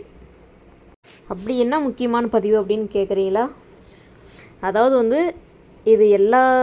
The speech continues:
நாளுமே வந்து அமையாதுங்க. வருடத்துல வந்து ஒரு மாதங்கள் மட்டுமே அமையக்கூடிய ஒரு முக்கியமான ஒரு பதிவு.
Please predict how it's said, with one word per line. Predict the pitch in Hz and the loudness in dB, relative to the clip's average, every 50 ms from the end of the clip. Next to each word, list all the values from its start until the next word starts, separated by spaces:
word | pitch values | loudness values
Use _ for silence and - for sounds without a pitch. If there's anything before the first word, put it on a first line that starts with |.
| 254 247 240 233 226 | 2 2 2 2 2
நாளுமே | 226 208 208 214 226 226 226 254 | 0 0 0 0 0 2 2 0
வந்து | 254 240 226 220 240 220 | 0 0 0 0 0 -2
அமையாதுங்க. | 202 202 208 214 220 202 202 208 269 285 240 | 0 -2 0 0 0 0 0 -2 -2 0 0
வருடத்துல | 202 196 196 233 247 - - 240 240 | 0 2 2 0 -2 -2 -2 -2 0
வந்து | 226 220 226 269 | 0 0 0 2
ஒரு | 233 214 214 208 | 2 2 2 0
மாதங்கள் | 202 190 196 214 214 226 220 220 202 | -2 -4 -4 -2 0 0 0 0 0
மட்டுமே | 196 190 185 - 220 220 220 247 269 - - - _ - 190 | -2 -4 -4 -2 0 0 2 2 0 -2 -4 -8 _ -6 -4
அமையக்கூடிய | 185 196 214 220 214 220 - 202 190 196 220 247 262 - - _ _ - - - - - - _ _ _ - | -2 2 4 2 2 2 0 -2 0 2 2 2 0 0 -8 _ _ -20 -20 -20 -20 -20 -20 _ _ _ -2
ஒரு | 202 208 196 196 | 0 2 2 2
முக்கியமான | 202 196 196 - 233 233 220 226 240 247 240 | 2 0 -2 -2 -2 2 2 4 4 4 4
ஒரு | 226 208 190 | 4 4 2
பதிவு. | - 208 190 185 208 196 214 254 311 392 - | 2 0 0 2 2 2 2 2 2 -2 -8